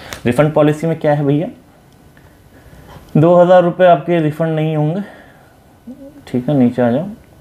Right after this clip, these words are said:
अब देखो, "Accept and freeze at the end of each round, not applicable। Candidate, uh,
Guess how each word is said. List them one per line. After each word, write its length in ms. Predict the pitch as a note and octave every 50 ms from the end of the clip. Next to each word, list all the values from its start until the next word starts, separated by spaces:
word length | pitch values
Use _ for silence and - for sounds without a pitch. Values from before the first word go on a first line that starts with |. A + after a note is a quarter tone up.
| - - -
अब 200 | A2+ F#2 D#2+ D2
देखो, 220 | - - - - - - - - - - - _ - C3+
"Accept 480 | D3 - - - - G3+ A3 G#3+ - - - -
and 180 | C3+ D3 D3+ D3+
freeze 420 | D3+ - - C#3+ D3+ E3 D#3 - -
at 140 | B2+ C3 B2+
the 80 | C#3 - A#2
end 200 | A#2+ B2 C3 C3+ D3
of 40 | D3 - -
each 320 | A#2+ A#2 A2 G#2+ - G#2+ G2+
round, 280 | G2 G2+ A#2 C#3+ D#3 C3
not 120 | A#2 A2 G#2+
applicable। 600 | A2+ G#2 - - - A2 G2+ A2 A2 A#2+ D#3 E3+ - C#3
Candidate, 520 | A#2+ A#2 B2 B2 B2 A#2+ C3+ D3+ D#3+ D#3 - - - - - _ - _ _ _ _ -
uh, 460 | A#2+ C3 B2+ B2+ B2+ B2+ B2+ B2+ B2+